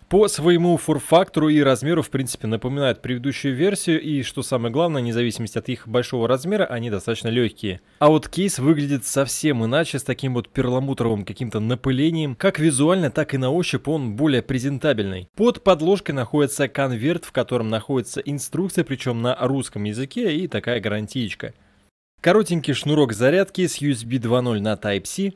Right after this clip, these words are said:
На второй подложке целая коллекция амбушюр, и, кстати, они очень крутого качества, они просто вот как живые. Ну а в самом низу упаковочный силикагель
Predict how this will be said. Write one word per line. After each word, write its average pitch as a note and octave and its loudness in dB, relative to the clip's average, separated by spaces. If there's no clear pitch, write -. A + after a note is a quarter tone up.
На D3+ 4
второй F3+ 4
подложке D3+ 2
целая F3+ 0
коллекция D#3+ 0
амбушюр, C3+ 0
и, D3 0
кстати, C3 -2
они C3 -2
очень C3 -2
крутого A2+ -2
качества, G#2+ -4
они A#2+ -2
просто C3 -4
вот - -8
как - -6
живые. B2 0
Ну G3+ 2
а E3 0
в - -4
самом C3+ 4
низу D#3+ 0
упаковочный C3 0
силикагель F#3 -4